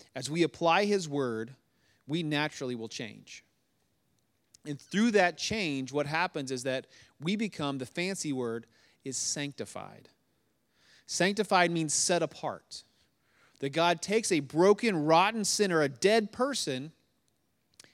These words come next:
and he makes them alive. See, God is not in the habit, he's not in the business of making sick people well. He's in the business of making dead people alive.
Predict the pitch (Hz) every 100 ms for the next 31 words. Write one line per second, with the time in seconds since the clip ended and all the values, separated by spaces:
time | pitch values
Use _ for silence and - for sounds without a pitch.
0 | _ 143 143 151 - 156 139 123 120 101
1 | 110 - _ _ _ _ _ _ _ _
2 | _ _ _ _ - - 165 143 185 233
3 | 254 190 190 185 175 160 156 165 196 147
4 | 127 151 170 190 190 143 156 170 156 131
5 | - - - _ 139 147 175 180 139 -
6 | - 196 - 180 147 123 139 175 117 104
7 | 139 170 175 147 147 139 135 131 135 139
8 | 135 113 110 147 151 143 131 117 117 110
9 | 104